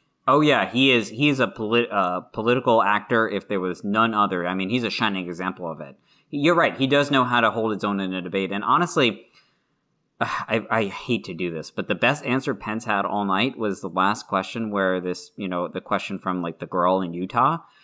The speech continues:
where I honestly saw that, like, maybe Pence has a soul in him <laughs> at some level.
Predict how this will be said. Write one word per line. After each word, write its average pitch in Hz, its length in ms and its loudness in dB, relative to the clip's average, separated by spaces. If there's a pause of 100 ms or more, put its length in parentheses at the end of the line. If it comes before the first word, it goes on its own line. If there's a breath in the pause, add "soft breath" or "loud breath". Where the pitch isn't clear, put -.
(140 soft breath)
where 120 240 4
I 127 160 4
honestly 147 400 4
saw 120 440 4
that, 104 300 2 (100)
like, 92 260 -4 (640)
maybe 107 380 2
Pence 143 260 -4
has 156 180 -4
a 160 60 -4
soul 165 360 0
in 175 80 -2
him 202 340 -6 (160)
<laughs> - 180 -10
at 165 80 0
some 190 320 2
level. 196 400 2